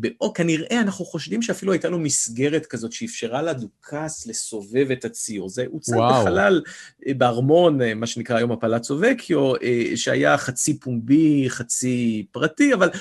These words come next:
Speaker 1: אורחים חשובים הגיעו לראות שהם יצירות אומנות,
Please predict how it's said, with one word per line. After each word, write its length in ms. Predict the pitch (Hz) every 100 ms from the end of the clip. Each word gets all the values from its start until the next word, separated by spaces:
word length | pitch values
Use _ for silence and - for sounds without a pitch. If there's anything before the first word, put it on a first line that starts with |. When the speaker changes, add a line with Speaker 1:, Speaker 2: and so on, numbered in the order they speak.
| -
Speaker 1:
אורחים 320 | 165 143 233 233
חשובים 400 | 190 190 165 143
הגיעו 320 | 123 160 143
לראות 280 | 123 117 117
שהם 160 | 107
יצירות 420 | 104 - 113 104
אומנות, 440 | 98 104 117 208